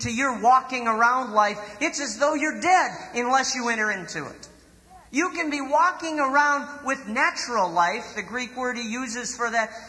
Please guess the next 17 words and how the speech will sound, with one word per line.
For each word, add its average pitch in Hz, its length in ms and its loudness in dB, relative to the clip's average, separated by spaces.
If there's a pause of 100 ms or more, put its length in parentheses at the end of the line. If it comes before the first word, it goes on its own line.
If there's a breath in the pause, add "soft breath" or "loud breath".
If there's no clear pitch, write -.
(120)
i-, - 60 -16
i-, 220 420 -6
is 208 300 -8
a 202 60 -6
separate 226 580 -2
word, 180 440 -4 (680)
bios 190 640 0
or 175 60 -6
psyche. 240 500 -4
He 220 100 -8
says 233 220 -6
you 349 140 0
can 302 120 -6
have 240 200 0
natural 269 680 0
life, 254 380 2
but 254 180 2